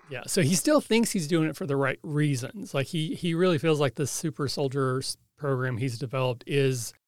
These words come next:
to save our planet from an alien invasion that he thinks is coming. He's not, like, necessarily wrong in, in some ways 'cause, you know, Zod and Kryptonians, they are trying to come there and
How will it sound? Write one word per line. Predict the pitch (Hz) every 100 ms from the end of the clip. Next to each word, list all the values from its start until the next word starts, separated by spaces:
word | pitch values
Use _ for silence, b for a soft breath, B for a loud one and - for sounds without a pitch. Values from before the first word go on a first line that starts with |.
| _ _ -
to | 160
save | - - 190 175
our | 160 156
planet | - 143 131 170 -
from | - 160 143
an | 143
alien | - 143 143 143 135
invasion | 131 127 131 117 - 156
that | 139 123
he | 135
thinks | 135 131 -
is | 135
coming. | - 147 226 - _ _ _ -
He's | - 202 156
not, | 185 214 311 311 - _ _ _ _ _
like, | 160 160
necessarily | 180 170 - 185 151
wrong | 131 135 147 180 202 254 262 302
in, | 180 165 170 -
in | 143
some | - 190
ways | 196 -
'cause, | 170 139
you | 160
know, | 143
Zod | 143 139 135 139 143
and | 135
Kryptonians, | 156 - 143 139 143 123
they | 117
are | 117 135 131
trying | - 131 139
to | 127
come | 139 135
there | 131
and | 131